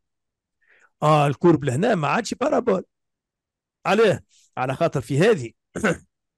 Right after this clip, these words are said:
اش حاب يصور هو؟ <coughs> حاب يصور او سي ان فونكسيون دو اي. في البرويون تاعي بيان سور ما نكتبهالوش. نقول له الاو سي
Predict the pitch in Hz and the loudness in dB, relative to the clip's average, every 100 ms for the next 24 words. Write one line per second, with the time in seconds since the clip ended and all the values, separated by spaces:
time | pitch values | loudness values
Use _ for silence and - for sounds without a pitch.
0 | _ _ _ _ _ _ _ _ _ _ | _ _ _ _ _ _ _ _ _ _
1 | - - 220 220 190 175 151 123 110 - | -12 -4 -2 -2 0 2 2 -2 -6 -10
2 | _ _ _ _ _ _ - - - - | _ _ _ _ _ _ -14 -14 -16 -20
3 | - - - _ _ - 147 139 220 202 | -16 -16 -18 _ _ -8 -6 -2 0 0
4 | - 165 131 240 220 233 196 220 196 - | 2 0 2 2 2 -2 -2 -2 0 -2
5 | 165 - _ - _ - 220 190 220 277 | -2 -10 _ -20 _ -6 -6 -2 2 2
6 | 403 196 175 139 123 123 156 165 214 190 | 2 0 0 0 -4 -4 -2 -2 -6 -4
7 | 180 131 101 - _ _ _ 165 156 190 | -4 -4 -12 -20 _ _ _ -8 -4 -2
8 | 160 147 - 175 - 165 143 | -2 -4 0 0 0 -2 -4